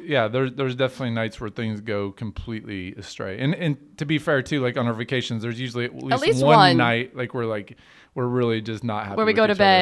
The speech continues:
Speaker 2: bed, one of us wanting to sleep on the couch or something, you know, 'cause
Speaker 1: Yeah.
Speaker 2: it's, it's the idea that you're finally tending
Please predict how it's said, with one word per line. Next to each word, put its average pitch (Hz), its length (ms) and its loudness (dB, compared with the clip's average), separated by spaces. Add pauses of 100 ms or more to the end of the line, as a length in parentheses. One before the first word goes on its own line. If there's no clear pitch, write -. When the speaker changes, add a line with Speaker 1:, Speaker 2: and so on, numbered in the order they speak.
Speaker 2:
bed, 170 220 -12 (460)
one 190 180 4
of 196 80 4
us 196 120 2
wanting 185 280 2
to 180 100 -4
sleep 175 240 -4
on 170 80 0
the 160 80 -2
couch 139 300 -4
or 160 60 -6
something, 151 380 -8
you 170 80 -4
know, 170 140 0
'cause 262 160 -2
Speaker 1:
Yeah. - 60 -2
Speaker 2:
it's, - 160 -8
it's - 160 -4
the 254 120 0
idea 220 360 2
that 208 80 -2
you're 165 100 -2
finally 196 340 -2
tending 160 600 -8